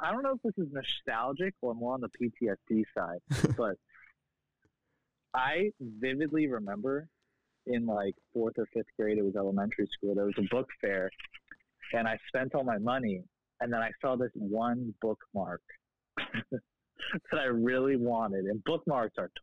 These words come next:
Speaker 1: twenty-five cents. I didn't have any money, and that was the first thing I've ever stolen in my life. Like, isn't it crazy that I can remember the
Speaker 2: Savage.
Speaker 1: first thing I've ever stolen?
Speaker 2: I don't
Speaker 1: 'Cause I
Speaker 2: know,
Speaker 1: just
Speaker 2: like,
Speaker 1: felt
Speaker 2: I don't
Speaker 1: so
Speaker 2: have
Speaker 1: guilty.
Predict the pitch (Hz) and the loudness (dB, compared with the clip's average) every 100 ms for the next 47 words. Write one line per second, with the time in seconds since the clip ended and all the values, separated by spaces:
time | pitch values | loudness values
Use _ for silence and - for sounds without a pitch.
0 | - 101 95 - 92 87 - - 87 95 | -6 -2 -2 -4 -4 -4 -8 -14 -12 -14
1 | - _ _ _ _ _ _ _ _ _ | -16 _ _ _ _ _ _ _ _ _
2 | _ _ _ - - - 151 165 151 139 | _ _ _ -20 -20 -4 -2 0 2 2
3 | 147 135 127 139 104 90 _ _ _ _ | 2 2 2 2 0 -4 _ _ _ _
4 | - 113 107 107 123 135 127 131 - 123 | -4 -2 0 2 2 2 0 -4 -2 0
5 | 123 - 127 113 101 101 98 101 - 104 | 0 -2 -2 0 -2 -4 -4 -4 -4 -2
6 | 95 87 - _ _ _ _ _ _ - | -2 -2 -10 _ _ _ _ _ _ -4
7 | 110 95 92 90 85 _ _ _ _ _ | -2 0 0 0 -4 _ _ _ _ _
8 | _ 127 127 127 147 226 220 147 139 151 | _ -2 -2 0 2 2 2 0 2 4
9 | 123 113 113 127 117 117 113 110 120 110 | 4 0 -2 -2 0 0 2 2 0 -2
10 | - 107 110 - 110 101 104 107 107 - | -2 -2 -2 -2 -2 -2 -2 -2 -4 -4
11 | 101 98 104 117 _ _ _ _ _ _ | -2 0 -2 -6 _ _ _ _ _ _
12 | _ _ _ _ - - 180 330 165 170 | _ _ _ _ -12 -4 -2 0 0 2
13 | 151 165 190 135 185 180 - - 117 147 | 4 4 2 2 2 0 -4 -6 0 2
14 | 156 165 110 107 135 143 143 - 95 | 4 2 2 0 2 0 -2 -2 -4